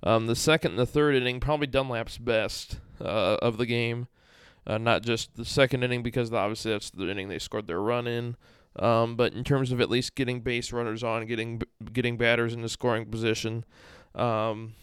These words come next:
and kinda playing it out that way. Obviously, they weren't able to get more than the one run across. They were at least getting into those situations. So, uh, not anything too horrible,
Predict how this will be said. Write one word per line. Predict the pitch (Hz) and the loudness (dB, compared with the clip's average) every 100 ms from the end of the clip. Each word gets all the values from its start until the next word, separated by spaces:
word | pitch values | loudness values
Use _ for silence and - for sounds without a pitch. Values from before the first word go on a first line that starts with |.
| - | -4
and | 120 113 117 | -2 -2 -4
kinda | 131 120 | -2 0
playing | 107 131 113 110 | 0 2 2 0
it | |
out | 110 104 | 0 -2
that | 113 107 90 | -4 -4 -4
way. | 110 104 | -4 -4
Obviously, | 110 110 113 117 | -4 -6 -8 -4
they | 113 | -4
weren't | 117 120 - | -4 -6 -6
able | 104 120 110 117 | -6 -6 -6 -12
to | |
get | 120 104 | -14 -10
more | 123 | -10
than | 120 117 | -10 -12
the | |
one | 113 113 110 | -10 -10 -10
run | 113 110 | -12 -12
across. | 110 113 107 - | -10 -10 -10 -10
They | 120 | -8
were | 110 | -8
at | - | -8
least | 120 - - | -10 -10 -6
getting | 117 107 | -6 -6
into | 110 | -6
those | 104 104 | -4 -4
situations. | - 110 110 101 95 92 98 | -4 -4 -2 -2 -4 -8 -10
So, | - 104 101 _ - - - - | -4 -4 -4 _ -20 -20 -20 -8
uh, | 110 110 | -4 -2
not | 117 123 - - 143 147 | 0 0 -2 -8 -10 -4
anything | 127 131 139 131 | -2 -2 -4 -6
too | 127 - 143 131 | -2 4 6 4
horrible, | - - 160 160 147 131 135 139 | 0 2 4 6 4 2 0 0